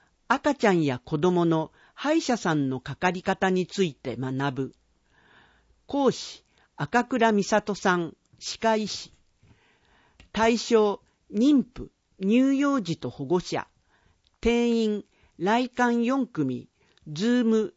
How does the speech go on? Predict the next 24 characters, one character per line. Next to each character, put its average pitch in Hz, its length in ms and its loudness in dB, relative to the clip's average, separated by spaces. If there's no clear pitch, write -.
二 165 220 2
十 254 160 -2
組、 127 360 -4
先 185 340 -2
着 170 360 -4
順。 139 340 -4
申 240 280 2
し - 180 -8
込 214 120 4
み、 208 280 -2
電 247 400 2
話 240 240 4
ま 170 180 2
た 285 220 0
は 214 120 4
メ 185 300 2
ー 180 40 2
ル 170 120 0
で、 170 240 -4
集 180 140 -4
い 277 60 2
の 262 140 0
広 240 340 0
場、 131 200 -4